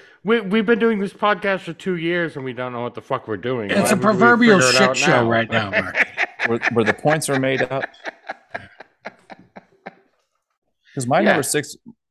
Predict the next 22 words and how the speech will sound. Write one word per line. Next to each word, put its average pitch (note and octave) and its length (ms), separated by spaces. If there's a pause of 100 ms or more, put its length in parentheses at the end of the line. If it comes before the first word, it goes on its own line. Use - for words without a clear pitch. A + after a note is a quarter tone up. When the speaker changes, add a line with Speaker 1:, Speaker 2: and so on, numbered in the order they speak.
(100)
Speaker 3:
my B2 120
number F3 180
six - 280
probably A#2+ 440
would A2 200
be G2+ 100
Phantom G2 280
Thread. F2+ 400
That A#2+ 160
was F3 200
a, A2 320 (160)
Speaker 1:
Mm-hmm. A2+ 640 (160)
Speaker 3:
like, G2+ 240 (720)
that E3 280
sh-, - 400
I D3+ 120
should F3 280
have A#2+ 100
hated G#2+ 360
that, D2+ 260 (140)
like, G#2+ 260
the, G2 160